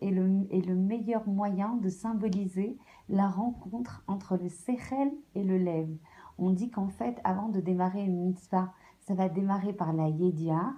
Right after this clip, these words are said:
ça va démarrer par, euh, euh, la raison, donc qui est logée dans le sechel, et ça va rencontrer, ça va descendre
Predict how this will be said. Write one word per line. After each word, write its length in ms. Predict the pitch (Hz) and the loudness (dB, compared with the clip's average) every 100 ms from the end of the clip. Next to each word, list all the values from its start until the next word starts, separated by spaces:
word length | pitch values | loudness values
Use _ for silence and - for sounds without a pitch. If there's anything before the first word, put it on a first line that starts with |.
| - | -4
ça 80 | 175 | -2
va 120 | 165 | 0
démarrer 380 | 165 165 170 185 | 0 0 0 -2
par, 320 | 175 160 156 | -2 -2 0
euh, 160 | 147 151 - - - - | 0 -2 -6 -18 -20 -4
euh, 200 | 156 151 | 0 2
la 120 | 151 | 2
raison, 460 | 156 156 165 180 320 - | 2 0 0 0 -2 -6
donc 200 | 165 160 | -6 -6
qui 180 | - 175 | -2 0
est 20 | |
logée 520 | 170 185 175 202 190 - | 2 2 2 0 -2 -2
dans 240 | 151 165 | 2 2
le 120 | 156 | 0
sechel, 440 | 156 156 - 202 262 - - - _ | -2 -6 -4 -4 -4 -8 -20 -20 _
et 100 | 196 | -2
ça 180 | 190 202 | 0 0
va 120 | 190 | 2
rencontrer, 760 | 185 196 269 - 247 - 214 262 294 | 0 0 -4 -4 -6 -4 -6 -6 -6
ça 140 | - 190 | -4 0
va 160 | 175 | 0
descendre 840 | 160 160 269 254 214 233 254 196 | 0 -2 -2 -2 -4 -2 0 -2